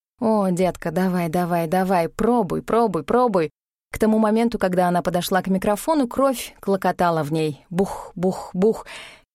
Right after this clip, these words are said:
Как-то Дэвид Кросби описал чувство рок-исполнителя, стоящего перед толпой такого размера. "Магия состоит в том, чтобы из усилителей выполз большой любовный зверь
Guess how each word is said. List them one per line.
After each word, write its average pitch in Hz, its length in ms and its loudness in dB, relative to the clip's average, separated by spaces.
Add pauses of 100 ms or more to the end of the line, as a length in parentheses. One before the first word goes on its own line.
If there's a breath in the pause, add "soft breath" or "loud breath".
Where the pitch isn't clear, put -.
(640)
Как-то 240 460 2
Дэвид 214 500 0
Кросби 269 440 0
описал 160 420 -2
чувство 190 400 -2
рок-исполнителя, 185 880 0
стоящего 190 560 0
перед 180 260 -4
толпой 196 440 0
такого 185 380 -2
размера. 175 600 -2 (240)
"Магия 170 680 -2
состоит 160 520 -4
в - 120 -12
том, 175 240 0
чтобы 151 320 -2
из 151 100 -2
усилителей 165 680 -4
выполз 170 640 -2 (340 soft breath)
большой 175 760 0
любовный 170 600 2
зверь 170 500 0